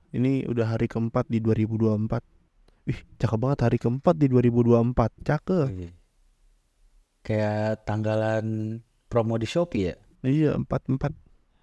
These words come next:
Speaker 1: Enggak lain, empat empat kan harusnya empat April.
Speaker 2: Oh, iya.
Speaker 1: Empat dari, gimana hari keempat di dua ribu dua puluh empat kalian? Oke, sangat suportif.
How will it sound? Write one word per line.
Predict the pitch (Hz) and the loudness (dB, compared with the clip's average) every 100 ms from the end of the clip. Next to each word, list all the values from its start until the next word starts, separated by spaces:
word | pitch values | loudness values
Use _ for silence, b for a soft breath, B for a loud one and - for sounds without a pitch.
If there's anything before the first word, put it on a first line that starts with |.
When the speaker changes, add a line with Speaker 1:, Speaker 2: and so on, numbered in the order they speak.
| - | -6
Speaker 1:
Enggak | 110 110 | -4 -2
lain, | 104 104 | -4 -4
empat | 110 - 107 | -6 -4 -4
empat | 107 127 | -4 -6
kan | - 139 | -2 -2
harusnya | 120 - 131 | -2 -2 -2
empat | 117 110 - - | -2 -4 -6 -8
April. | 113 127 123 104 98 - _ _ b b b b | -6 -4 -4 -4 -6 -12 _ _ b b b b
Speaker 2:
Oh, | 87 82 | -20 -20
iya. | 80 73 76 87 _ _ _ _ _ _ _ _ | -20 -20 -20 -20 _ _ _ _ _ _ _ _
Speaker 1:
Empat | 127 - | -6 -2
dari, | 131 131 | -2 0
gimana | 120 139 151 | 0 2 4
hari | 147 135 175 - - | 4 4 2 -8 -20
keempat | - 143 143 147 | 0 2 4 0
di | 143 131 | 0 0
dua | 131 | 2
ribu | 135 131 | 0 0
dua | 135 135 | 2 2
puluh | 135 | 2
empat | - | -2
kalian? | - 139 139 135 - _ _ _ _ _ _ _ _ _ _ _ _ _ _ _ | 0 0 0 -2 -10 _ _ _ _ _ _ _ _ _ _ _ _ _ _ _
Oke, | 131 104 - 117 151 | -2 -2 0 -2 -2
sangat | - 117 117 | -2 0 0
suportif. | - 113 107 - 139 | 0 0 0 0 -4